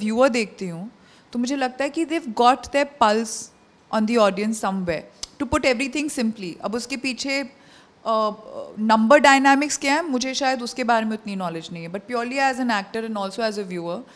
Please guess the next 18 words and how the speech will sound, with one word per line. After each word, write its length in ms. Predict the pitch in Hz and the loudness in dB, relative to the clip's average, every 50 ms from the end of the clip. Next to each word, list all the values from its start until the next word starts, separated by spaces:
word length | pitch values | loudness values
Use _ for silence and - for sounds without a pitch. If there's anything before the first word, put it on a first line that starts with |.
| - - - - - - - | -20 -20 -20 -20 -10 -2 0
I 200 | 233 262 240 - | 0 0 0 0
feel 160 | 294 320 302 | -2 -2 0
कि 80 | - | 0
उनके 260 | 294 277 277 247 294 302 | 0 0 0 0 -2 0
कंटेंट, 540 | 294 277 240 233 226 220 254 254 247 262 254 | 2 2 2 2 0 0 -2 -2 -2 -2 0
वो 240 | 262 311 330 - - - - | 0 0 0 -2 -4 -8 -8
एक 160 | 262 247 - | -8 -8 -6
कुछ 140 | - - - | -8 -8 -2
पकड़ 360 | - - 262 254 285 277 277 | 0 0 2 4 4 4 4
के 160 | 233 302 294 | 4 4 4
रखा 320 | 233 202 - - 220 196 | 4 2 0 -2 -2 -2
है 80 | 190 185 180 | 0 0 -2
उन्होंने, 320 | 170 170 165 160 156 156 185 - _ _ _ _ _ _ _ _ _ _ _ _ _ - - - - - - - _ - | -2 -4 -6 -8 -10 -12 -14 -16 _ _ _ _ _ _ _ _ _ _ _ _ _ -20 -20 -20 -20 -20 -20 -20 _ 4
और 100 | 269 285 | 4 6
वो 340 | 269 294 330 359 - - - - - - | 6 6 4 4 4 0 -8 -16 -6 0
शिद्दत 520 | - - - 302 240 226 220 311 349 349 | 2 4 4 4 2 6 8 8 6 6
दिखती 440 | 220 240 226 - - - 247 247 247 | 4 -4 -4 -4 -2 0 2 4 4
है, 300 | 233 185 160 190 - - | 4 2 2 -2 -6 -16